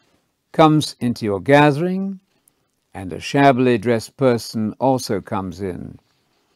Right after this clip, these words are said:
If you show special attention to the one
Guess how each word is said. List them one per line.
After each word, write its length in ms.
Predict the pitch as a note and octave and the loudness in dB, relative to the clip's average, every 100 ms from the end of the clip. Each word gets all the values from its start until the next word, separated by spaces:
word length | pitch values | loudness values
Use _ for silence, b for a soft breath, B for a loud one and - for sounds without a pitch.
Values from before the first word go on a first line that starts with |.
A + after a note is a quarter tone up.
| _ _ _ _ | _ _ _ _
If 200 | - - | -20 -14
you 80 | F2+ | -12
show 340 | - C3+ B2+ A#2 | -6 0 0 0
special 560 | - D3 C#3+ C3 A#2 | -2 2 4 2 -4
attention 640 | G#2 - D3 C#3+ - B2 | -6 0 0 0 -6 -8
to 100 | G#2+ | -8
the 140 | F#2+ G2+ | -10 -4
one 500 | A2 C3 C3 C3 | 2 2 2 -4